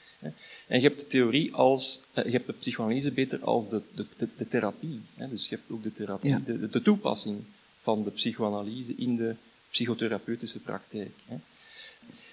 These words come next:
Speaker 1: En ik ben het niet volledig eens met wat dat je zegt over Freud, hè. Ik, ik zal uitleggen waarom, hè. Freud heeft eigenlijk, eh, de psychoanalyse is ontstaan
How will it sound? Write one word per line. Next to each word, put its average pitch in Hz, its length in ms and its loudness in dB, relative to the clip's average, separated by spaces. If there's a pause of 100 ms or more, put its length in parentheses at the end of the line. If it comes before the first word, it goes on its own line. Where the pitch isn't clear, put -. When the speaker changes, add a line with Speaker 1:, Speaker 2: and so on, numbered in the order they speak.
(120)
Speaker 1:
En 143 300 -2
ik 135 140 -4
ben 139 100 4
het - 80 -2
niet 170 100 2
volledig 170 340 4
eens 180 200 2
met 180 100 2
wat 170 120 4
dat 147 120 -2
je 139 80 2
zegt 156 220 0
over 120 220 0
Freud, 190 420 -4
hè. - 100 -4 (260)
Ik, - 80 -12 (240)
ik - 80 -6
zal 113 300 0
uitleggen 120 440 2
waarom, 110 460 2
hè. 160 80 -6 (440)
Freud 185 520 2
heeft 120 260 2
eigenlijk, 156 460 2 (120)
eh, 131 100 -2
de 123 60 -4
psychoanalyse 123 920 -2 (120)
is 110 160 -2
ontstaan 113 560 2